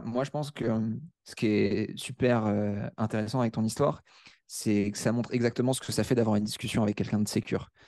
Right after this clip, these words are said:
C'est quelqu'un qui, qui sait poser les choses. Et, euh, moi, je dirais pas que c'est de la maturité, parce qu'il y a des gens qui sont, qui sont, euh, âgés, qui ont vécu plein de relations et qui sont toujours dans des, dans des schémas insécures.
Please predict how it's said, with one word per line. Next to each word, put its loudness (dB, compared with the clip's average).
C'est -8
quelqu'un 0
qui, -2
qui -14
sait -2
poser -2
les 2
choses. -6
Et, 0
euh, 0
moi, 4
je -2
dirais 4
pas 0
que -10
c'est -6
de -8
la -2
maturité, -4
parce -8
qu'il -4
y -2
a -4
des 0
gens 2
qui -8
sont, 0
qui -4
sont, 4
euh, 2
âgés, 4
qui -6
ont 2
vécu -4
plein 0
de 0
relations 0
et -4
qui -4
sont -6
toujours 2
dans 2
des, 2
dans 4
des 6
schémas 4
insécures. 0